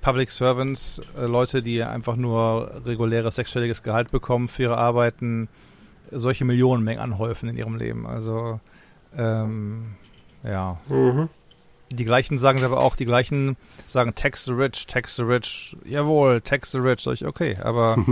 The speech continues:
Speaker 2: <laughs>
Speaker 1: dann hat dann Bernie Sanders auch gesagt, dann hat Bernie Sanders gemerkt, „Hoppla, ich bin auch schon Millionär geworden in den ganzen Jahren in Washington.“
Speaker 2: <laughs>
Speaker 1: „Tax the super rich“, sagt er jetzt,
Speaker 2: Ja.
Speaker 1: „Tax the super rich“, um sich danach dann seine Millionchen, äh, halbwegs in, also,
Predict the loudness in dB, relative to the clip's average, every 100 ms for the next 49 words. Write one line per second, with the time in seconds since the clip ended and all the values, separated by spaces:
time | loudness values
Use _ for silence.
0 | 4 2 0 0 2 2 4 4 4 2
1 | 2 2 2 2 2 0 2 4 4 2
2 | -2 -2 0 0 2 2 0 0 0 2
3 | 2 2 2 2 2 4 2 2 2 4
4 | 6 6 6 6 4 4 4 4 0 -6
5 | -6 -8 -4 -2 -2 -2 -2 2 4 8
6 | 8 6 4 2 4 4 2 0 -4 -2
7 | -6 -6 -4 -2 0 0 -2 -6 -8 -12
8 | -8 -8 -6 -8 -2 -2 0 2 2 2
9 | 2 2 2 2 2 4 4 2 2 0
10 | -2 -8 -20 -20 -20 -4 0 2 2 2
11 | 2 0 0 0 0 0 -4 -6 -10 -6
12 | -6 -6 -8 -12 -8 -6 -4 -6